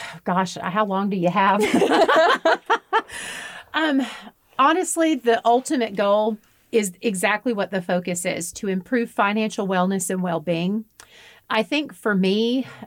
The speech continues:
particularly among the students who have at risk for attrition characteristics,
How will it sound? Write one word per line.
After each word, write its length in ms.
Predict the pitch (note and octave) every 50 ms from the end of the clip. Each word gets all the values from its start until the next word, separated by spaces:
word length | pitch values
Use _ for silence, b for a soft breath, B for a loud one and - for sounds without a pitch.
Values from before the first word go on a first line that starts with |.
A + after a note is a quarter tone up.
| - - - _
particularly 880 | - A#3 G3+ - - - - C#4 C4 C4 - C#4+ C4 B3 A#3 A3 G#3+ G3+
among 380 | G3+ G3+ G3 G3+ G3 G#3 G3
the 100 | F3 D#3+ E3+
students 640 | - - - - G#3 G#3 G3 A3 A3 - - -
who 200 | - A3 G#3 G3
have 300 | F#3 - - F#3+ F3+ E3+
at 300 | - - G3 F#3+ - -
risk 360 | G3 G3 G3 G#3+ - - - -
for 260 | _ - G3 F3+ F3+
attrition 640 | - F#3 F3 - - G3 F#3 F3+ - G3+ G3 G3+ F#3+
characteristics, 1120 | - - - G3 F3 F#3 F#3 - G#3+ G#3 G#3 G#3 G#3+ - - A#3 A#3 A3+ - - - -